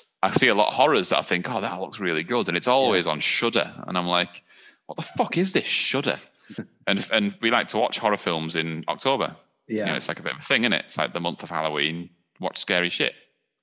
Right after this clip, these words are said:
Speaker 1: And we've been watching a film on Shudder every night. Some of them are pretty fucking spooky, Simon, I've got to say.
Speaker 2: Yeah.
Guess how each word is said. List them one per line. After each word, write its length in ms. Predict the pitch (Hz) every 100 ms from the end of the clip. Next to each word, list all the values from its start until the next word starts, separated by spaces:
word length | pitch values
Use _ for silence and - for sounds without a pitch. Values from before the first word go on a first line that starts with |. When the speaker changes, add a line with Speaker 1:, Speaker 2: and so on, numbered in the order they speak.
| _ _ _ - - - - - -
Speaker 1:
And 140 | 90
we've 100 | 90
been 100 | 92
watching 360 | 104 - - 82
a 20 |
film 280 | - 98 85
on 80 | -
Shudder 260 | 95 87
every 160 | 78 80
night. 220 | 92 90
Some 160 | - 156
of 40 |
them 60 | 90
are 20 |
pretty 220 | - 147 -
fucking 280 | 139 -
spooky, 320 | - 117 120 -
Simon, 280 | - 50 -
I've 80 |
got 140 | - -
to 120 | 101
say. 100 | 98
Speaker 2:
Yeah. 240 | 90 -